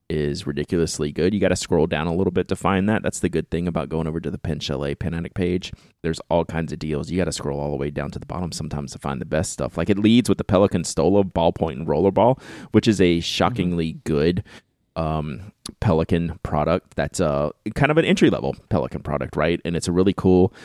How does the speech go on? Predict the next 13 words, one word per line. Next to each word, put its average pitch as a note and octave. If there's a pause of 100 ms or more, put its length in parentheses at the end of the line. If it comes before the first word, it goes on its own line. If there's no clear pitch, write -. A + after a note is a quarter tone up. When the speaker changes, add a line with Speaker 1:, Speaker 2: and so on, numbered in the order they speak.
(260)
Speaker 1:
uh, D#2+
very F2+
classic D#2+
German D#2
design, D#2
very D2+
high D2
quality, D#2
and D2+
very F2+
low D2+
prices D2
for D2